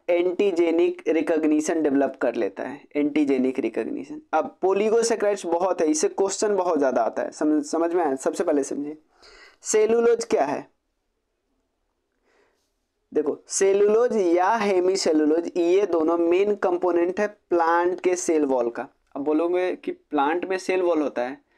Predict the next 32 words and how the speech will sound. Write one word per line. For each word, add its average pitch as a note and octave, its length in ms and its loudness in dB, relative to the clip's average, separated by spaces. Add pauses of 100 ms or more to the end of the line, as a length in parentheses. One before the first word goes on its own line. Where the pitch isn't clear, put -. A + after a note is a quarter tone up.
(300)
इंसान E3+ 420 0
में F#3+ 140 -2
सेल F#3 240 0
वॉल F#3 200 0
होता F#3+ 240 -2
है? D3 120 0
इंसान C#3+ 340 0
के D3+ 120 -2
सेल C#3+ 200 0
में C#3 120 2
सेल C#3+ 140 -2
वॉल D3 140 0
नहीं A#2+ 420 -4
होता - 260 -12
है, - 140 -18 (460)
एनिमल F3 680 0
के F3+ 180 2
सेल D3+ 380 0
में E3 200 -2
सेल C#3 300 -2
वॉल C#3 220 -2
नहीं C3 240 0
होता C#3+ 240 0
है, D#3 80 0
प्लांट C3+ 460 -2
के C#3+ 100 -2
सेल A#2 240 -4
में A#2+ 120 -2
सेल A2+ 220 -8
वॉल G2+ 220 -4
होता - 280 -16
है, C3 100 -20